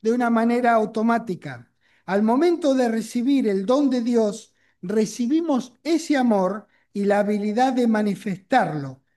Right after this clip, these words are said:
pero lo haremos a medida que renovemos nuestra mente a la palabra de Dios. Por eso, normalmente y comúnmente lo llamamos,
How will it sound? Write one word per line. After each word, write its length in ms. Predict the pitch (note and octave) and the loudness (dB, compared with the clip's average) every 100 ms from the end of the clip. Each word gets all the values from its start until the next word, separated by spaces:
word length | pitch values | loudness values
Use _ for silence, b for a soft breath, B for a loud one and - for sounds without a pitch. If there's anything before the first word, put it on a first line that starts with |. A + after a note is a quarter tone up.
| _ _ - | _ _ -2
pero 280 | G3+ G3+ G3+ | 2 2 2
lo 220 | G3+ G3 | 2 2
haremos 680 | G#3+ D#4+ C#4+ A#3+ A#3 - - | 4 4 2 2 -2 -8 -8
a 140 | G3 | -4
medida 560 | G3+ G3+ G3+ C4 C4 A#3+ | -2 -2 0 0 0 -2
que 140 | A3+ | -2
renovemos 720 | G3+ G3+ G#3 G#3 B3 B3+ G#3+ | -2 -2 -2 0 0 0 0
nuestra 400 | G3 F3+ - F#3+ | -2 -4 -4 -2
mente 640 | A3+ A#3+ F#3 D3+ E3+ E3+ b b b | 0 0 0 -4 -8 -10 b b b
a 120 | E3 E3+ | -4 0
la 180 | F3 | 0
palabra 500 | F3 F3+ F#3+ G3 F#3 | 0 0 0 0 -2
de 160 | E3 E3+ | -2 -4
Dios. 400 | D#3+ D3 B2+ - _ _ - | -4 -8 -10 -20 _ _ -4
Por 180 | D4 | 0
eso, 600 | F#4+ C#4+ - B3+ B3+ B3 - | 2 0 -2 -2 -2 -6 -4
normalmente 1120 | G3 F#3+ A#3 C4+ C4 B3+ G#3+ F#3 A3 A#3 A3+ | -2 0 2 2 2 2 0 -2 -4 -4 -8
y 140 | G3+ | -10
comúnmente 800 | - F3+ G#3 C4 A#3+ B3 A#3 A3 | -4 0 2 2 2 0 0 0
lo 100 | G#3+ | -2
llamamos, 680 | G3 B3 B3 F3+ F3+ G#3 | -2 0 0 0 -4 -6